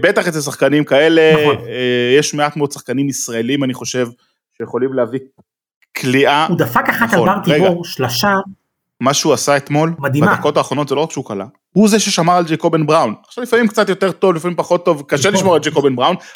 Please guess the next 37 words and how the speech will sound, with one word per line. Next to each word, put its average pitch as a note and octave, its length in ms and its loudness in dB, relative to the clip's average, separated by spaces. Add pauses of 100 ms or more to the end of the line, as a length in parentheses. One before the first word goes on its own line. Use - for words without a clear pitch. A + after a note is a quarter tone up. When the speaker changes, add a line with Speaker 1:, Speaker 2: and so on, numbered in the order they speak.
(120)
Speaker 1:
עשה - 40 2
Speaker 2:
הוא G3 80 4
Speaker 1:
עליו G3 140 2
עבודה F3 240 2
Speaker 2:
גדול. F3 140 4
Speaker 1:
לא D#3 80 2
רעה D#3 180 2
בכלל. D3+ 460 0 (180)
Speaker 2:
הוא D4 100 4
לא A4 80 0 (140)
גם, G4 80 4
Speaker 1:
מה? F3+ 160 0
Speaker 2:
הוא A#3+ 100 2
לא G4+ 60 4
גם A4 160 2
של F4 160 -2
מטר C#4+ 100 0
שמונים. F#3 340 0 (840)
הוא G3 80 2
לא E4 80 4
גם G4 280 2
מטר F4 100 -2
שמונים, C4 420 0
הוא F3+ 120 4
לא F4+ 300 2
כזה, F3+ 100 -2
הוא, G3+ 260 0 (100)
יש D4 80 -2
לו E4+ 80 0
סייז, C3+ 480 0 (580)
הוא, B3+ 300 2 (160)
יש A#3 180 0
לו C#4 80 4
מוטיבציה, F3+ 680 0 (840)
הוא G#3+ 220 2
ברוח A3+ 320 4
החולונית, F#3 640 0